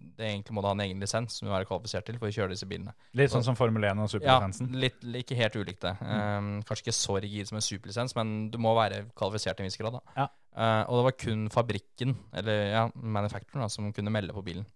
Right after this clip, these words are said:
Speaker 1: Så Mats kjørte jo for M-Sport det året.
Speaker 2: Mm.
Speaker 1: Selv om han
Speaker 2: Mm.
Speaker 1: kranglet helt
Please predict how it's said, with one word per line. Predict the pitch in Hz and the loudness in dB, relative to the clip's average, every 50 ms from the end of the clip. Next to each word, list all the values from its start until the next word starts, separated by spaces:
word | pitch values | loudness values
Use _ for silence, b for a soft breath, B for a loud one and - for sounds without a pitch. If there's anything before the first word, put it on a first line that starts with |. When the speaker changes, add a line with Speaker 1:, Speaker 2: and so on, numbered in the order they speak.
| _ _ _ _ - - | _ _ _ _ -6 -2
Speaker 1:
Så | - 120 | 2 4
Mats | 120 143 - - | 6 6 4 4
kjørte | - - 131 110 - | 2 4 4 4 2
jo | - | 0
for | - - 135 151 | 0 0 2 2
M-Sport | - 82 98 98 - - 107 - - - - | 2 0 -4 -6 -6 -6 -6 -6 -6 -8 -6
det | 117 | -2
året. | 104 98 104 127 - - - | 0 0 0 0 -2 -6 -4
Speaker 2:
Mm. | - 131 110 101 110 | 0 0 2 2 2
Speaker 1:
Selv | 117 113 104 | 0 -2 0
om | 107 | 2
han | 107 107 110 | 4 4 4
Speaker 2:
Mm. | 101 - | 4 4
Speaker 1:
kranglet | 120 110 104 95 98 104 104 | 2 2 2 2 0 0 -2
helt | - 98 - | -2 -6 -10